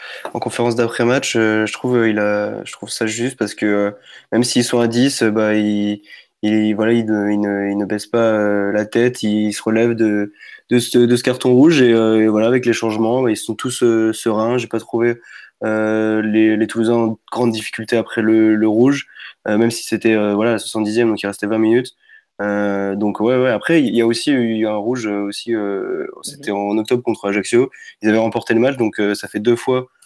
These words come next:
Speaker 1: où, euh, ils remportent le match, euh, alors qu'ils sont, euh, à dix. Donc, euh, donc franchement, là, c'est, c'est vraiment un,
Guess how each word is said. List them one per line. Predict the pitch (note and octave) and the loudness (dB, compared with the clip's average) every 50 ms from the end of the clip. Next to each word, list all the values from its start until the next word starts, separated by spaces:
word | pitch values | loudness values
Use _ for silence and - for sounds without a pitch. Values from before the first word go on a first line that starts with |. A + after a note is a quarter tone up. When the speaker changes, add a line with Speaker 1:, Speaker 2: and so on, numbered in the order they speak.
| _ _ _ _ _ | _ _ _ _ _
Speaker 1:
où, | - B2+ B2+ | -2 0 2
euh, | A#2+ A2+ A2 A2 A2 G#2+ | 2 2 2 2 2 2
ils | G#2+ A2 | 0 0
remportent | G#2+ A2+ A2+ B2 - - - - | 0 -2 -2 -2 -4 -6 -2 -2
le | A#2 A#2 | 0 2
match, | A#2 A#2+ B2+ B2 - - A2 | 2 2 0 -2 -2 -2 -2
euh, | G#2+ G#2 G#2+ | -2 0 0
alors | G#2+ A2 A2+ - | -2 -4 -6 -8
qu'ils | - A2 | -10 -10
sont, | - - A#2 A2+ G#2+ G#2+ G#2+ G#2+ G#2 | -8 -6 -4 -4 -4 -2 -4 -2 -4
euh, | G#2 G2+ G2 F#2 | -4 -2 -2 -2
à | G#2+ A2 | -2 -2
dix. | G#2 A2+ C3 C#3 - - | -2 -4 -4 -4 -4 -4
Donc, | A2 G#2 - - | -6 -6 -2 -2
euh, | G#2 G2+ G2+ G2+ G2 - - - - - _ _ | -2 0 0 -2 -4 -8 -16 -20 -20 -20 _ _
donc | G#2+ G2+ | -10 -8
franchement, | - - A#2 - C3 C3 | -6 -6 -4 -2 0 0
là, | B2 A#2+ | 0 0
c'est, | A#2+ - - G#2 G2+ G2 F#2+ | 0 -2 -2 0 0 0 -2
c'est | - - G2+ | -6 -6 -6
vraiment | G2 G#2 A2+ A2+ A2+ G#2+ G2+ | -4 -2 0 0 0 0 -2
un, | G2+ | -4